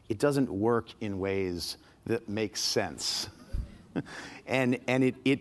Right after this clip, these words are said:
it, it, it requires, we, we have such a, we maybe, we maybe know the function of, like, a half a, a half of one percent of genes. So, like, when you, you know, if you get your whole genome sequence, which you can now do for, like, a thousand bucks or,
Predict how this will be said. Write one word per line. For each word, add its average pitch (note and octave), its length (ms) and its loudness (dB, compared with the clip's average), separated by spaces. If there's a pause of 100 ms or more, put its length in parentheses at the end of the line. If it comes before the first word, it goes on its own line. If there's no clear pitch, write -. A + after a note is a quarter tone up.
it, C3 160 2
it, C3 260 2
it C#3 200 2
requires, C3 880 4
we, B2 260 2
we B2 140 2
have A#2 100 2
such - 320 0
a, A#2 180 4 (360)
we D#3+ 120 2
maybe, D#3+ 500 2
we D3 140 2
maybe E3+ 320 4
know B2+ 180 4
the A2 100 2
function A2 480 -4
of, F2+ 160 -8
like, F#2+ 160 -2
a F#2+ 40 -4
half G#2 520 -6
a, F2+ 180 -4 (340)
a - 40 -8
half A2 400 -2
of F2+ 100 -10
one G2+ 220 -4
percent F#2 460 -2
of E2+ 200 -10
genes. - 540 -8 (400)
So, A#2 180 0
like, A2 160 2
when B2+ 140 4
you, B2 200 4
you B2 160 2
know, A2 100 2
if G2+ 80 -2
you A2+ 60 4
get A2 160 0
your A2+ 80 4
whole A2 200 2
genome G#2 320 0
sequence, G2+ 480 -2
which G2+ 160 -2
you A2 40 -2
can G2 140 -4
now F#2+ 160 -4
do F#2+ 220 -4
for, F2+ 160 -6
like, F2 160 -4
a G2 40 -8
thousand F2 360 -6
bucks D#2+ 340 -8
or, E2+ 160 -8